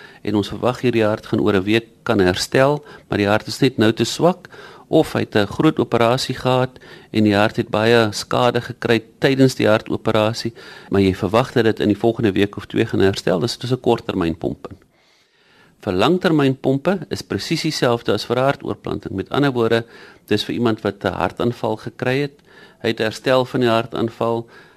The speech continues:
hy het huis toe gegaan, sy hart het net verswak, verswak, verswak. Hy's naderhand al op al wat 'n medikasie en al wat 'n pil is. Naderhand word hy opgeneem met kroniese hartversaking in die hospitaal.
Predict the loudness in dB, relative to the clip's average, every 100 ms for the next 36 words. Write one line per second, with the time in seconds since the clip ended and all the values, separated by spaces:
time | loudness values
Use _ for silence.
0 | _ -8 -4 -4 -4 -6 -8 -8 -4 0
1 | 0 0 -4 -4 -2 -2 -4 -6 -6 -6
2 | -12 -2 -2 -2 -12 -12 -6 -6 -6 -14
3 | -12 -4 -4 -4 -8 -4 -4 0 -2 -2
4 | -4 -6 -6 -4 -2 -2 -2 -4 -2 -4
5 | -4 0 0 -2 -6 -4 -4 -4 -8 -2
6 | 0 0 -2 -2 -2 -2 0 -2 -2 -8
7 | -20 -20 -8 -2 0 0 -2 -4 -4 0
8 | 2 2 0 -2 0 2 2 2 2 0
9 | -2 -12 -6 -4 -4 -2 -2 0 0 -4
10 | -8 -6 0 2 0